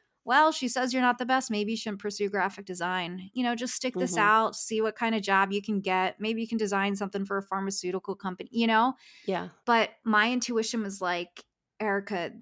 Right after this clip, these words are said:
Speaker 1: there's something else out there." And, and I felt so strongly that graphic design was my dream. And again,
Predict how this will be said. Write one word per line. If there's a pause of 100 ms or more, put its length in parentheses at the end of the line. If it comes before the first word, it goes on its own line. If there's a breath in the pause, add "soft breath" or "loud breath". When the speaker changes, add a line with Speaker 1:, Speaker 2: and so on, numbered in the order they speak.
Speaker 1:
there's
something
else
out
there." (500 soft breath)
And,
and
I
felt
so
strongly
that
graphic
design
was
my
dream.
And
again,